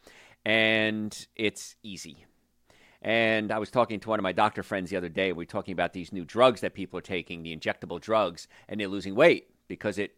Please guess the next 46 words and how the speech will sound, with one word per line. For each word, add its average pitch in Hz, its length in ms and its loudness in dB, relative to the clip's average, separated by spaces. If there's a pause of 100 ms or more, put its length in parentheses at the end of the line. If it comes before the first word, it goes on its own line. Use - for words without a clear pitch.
they, 98 300 -2
it 104 100 -12
slows 120 360 2
down 117 160 4
their 107 80 0
digestive 107 500 0
system, 110 460 -2 (340)
and 104 220 0
you 107 40 -2
don't 107 160 0
get 95 120 -6
hungry, 98 420 2 (140)
and 95 120 -8
so 120 100 -6
you 98 120 -4
lose 113 220 -6
weight 95 160 -2
pretty 92 160 -8
quickly. 85 400 -6 (600)
And 107 580 4
we 107 100 -4
were 104 40 -4
talking 107 180 -4
about 98 120 2
how 95 80 -2
dangerous 151 540 -2
they 87 160 -2
are, 76 400 -2
and, 101 240 -8
you 131 80 -8
know, 92 80 0
one 123 180 0
of 139 60 0
my 101 80 0
doctor 92 340 -2
friends 92 300 -8
said, 110 120 -6
"Yeah, 175 140 2
but 98 140 -4
what 139 160 2
happens 123 340 -2
if - 80 -12
you're 110 100 -6
four 104 160 -6
hundred 92 240 -10
pounds, - 460 -8